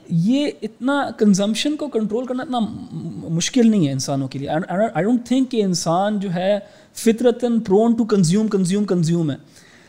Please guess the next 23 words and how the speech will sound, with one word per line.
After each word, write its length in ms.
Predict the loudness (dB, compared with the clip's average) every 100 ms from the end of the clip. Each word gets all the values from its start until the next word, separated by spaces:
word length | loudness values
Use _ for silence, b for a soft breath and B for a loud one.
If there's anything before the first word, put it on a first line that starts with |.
| b b b _ _ _ _ _
प्रॉब्लम 340 | 6 6 8 6
ये 220 | 4 4
है 80 | 2
कि 100 | 0
अगर 320 | 0 0 0
आप, 500 | 0 0 2 0 -2
अ, 500 | 0 0 0 -4 -12
अपने 200 | -8 -4
आप 160 | -2 -2
के 80 | -4
ऊपर 140 | -4
ख़ुद 260 | -4 -2 0
भी 100 | 0
कैप 260 | 2 2 2
लगाओ 260 | -2 -2
ना, 160 | -2 -6
तो 160 | -4 -2
ये 140 | 2
माशरा 400 | 2 2 2 2
लगाने 340 | 2 2 4
नहीं 120 | 4 2
देता 260 | -2 -4
आपको। 220 | -8 -10